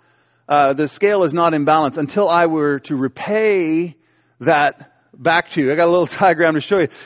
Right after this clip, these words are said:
In order to get us back to a healthy relationship, there's,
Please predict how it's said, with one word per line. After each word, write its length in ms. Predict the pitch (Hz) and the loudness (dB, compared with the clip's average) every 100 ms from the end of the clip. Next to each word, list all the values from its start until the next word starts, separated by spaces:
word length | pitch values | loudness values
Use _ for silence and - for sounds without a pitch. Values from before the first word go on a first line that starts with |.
| - | -4
In 120 | 180 | 0
order 180 | 240 254 | 0 0
to 140 | 208 | -2
get 240 | 156 208 220 | -2 0 0
us 120 | 143 | -2
back 480 | 123 196 190 - - | -2 0 0 -2 -6
to 140 | 190 | -2
a 60 | 156 | 0
healthy 260 | 180 175 | 0 0
relationship, 680 | 165 165 220 - 180 185 165 | -2 0 0 -2 -6 -2 -2
there's, 240 | 165 165 | -2 -4